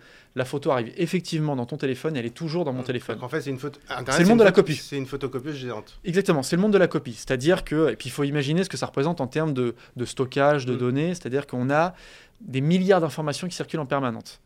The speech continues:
Speaker 1: en permanence. Euh, mais ça n-, ce ne sont que des copies. On n'a jamais réussi à avoir des objets uniques qu'on faisait circuler sur la toile. Ce qu'a, ce qu'ont apporté les crypto-monnaies, et effectivement c'est tout l'intérêt des N F T, c'est qu'on arrive à créer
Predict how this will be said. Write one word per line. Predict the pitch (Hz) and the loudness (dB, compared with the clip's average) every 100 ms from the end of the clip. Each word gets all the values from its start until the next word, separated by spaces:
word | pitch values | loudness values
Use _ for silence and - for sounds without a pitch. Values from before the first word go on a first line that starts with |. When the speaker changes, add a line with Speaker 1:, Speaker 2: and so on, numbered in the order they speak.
| - | -12
Speaker 1:
en | 147 | -8
permanence. | 131 139 120 107 - - - - _ - | -4 -2 -4 -8 -16 -20 -20 -20 _ -6
Euh, | 127 123 120 123 123 | -2 -2 -2 -6 -6
mais | 151 208 | -4 -2
ça | 165 | -4
n-, | 160 175 | -10 -14
ce | 175 151 | -10 -8
ne | |
sont | 143 185 | -4 -4
que | 175 202 | -2 0
des | 180 | 0
copies. | 151 127 117 | -2 -8 -10
On | 123 | -6
n'a | 123 | -4
jamais | 123 165 175 | 0 0 0
réussi | 151 139 127 175 196 | -2 -4 -6 -6 -4
à | 135 | -2
avoir | 120 151 | -2 -4
des | 143 117 | -6 -8
objets | 120 127 143 | -8 -6 -6
uniques | 202 170 170 202 | -2 -2 -2 -6
qu'on | - 123 | -12 -12
faisait | 127 | -10
circuler | - 131 - 131 170 - - - | -14 -16 -10 -8 -8 -12 -20 -16
sur | - | -4
la | 135 | -4
toile. | 123 113 - _ - | -2 -6 -8 _ -12
Ce | - - | -8 0
qu'a, | 180 180 139 | 0 0 -8
ce | - | -12
qu'ont | - 151 - | -6 -6 -4
apporté | 190 185 - - 156 127 _ _ _ _ _ - | -4 -4 -6 -4 -6 -6 _ _ _ _ _ -16
les | 143 | -12
crypto-monnaies, | 131 131 139 143 139 135 127 | -8 -6 -4 -4 -4 -6 -8
et | 127 | -10
effectivement | 113 123 - 139 | -10 -12 -10 -10
c'est | 123 | -12
tout | - | -10
l'intérêt | 175 131 143 127 | -8 -6 -4 -4
des | |
N | 120 117 | -4 -8
F | - | -6
T, | 156 202 - - - _ | -6 -6 -8 -20 -20 _
c'est | - 135 131 | -8 -8 -2
qu'on | 180 196 135 | -4 -2 -4
arrive | 139 143 180 160 117 _ | -2 -2 -2 -4 -8 _
à | 123 120 | -10 -8
créer | - 131 135 | -6 -4 -2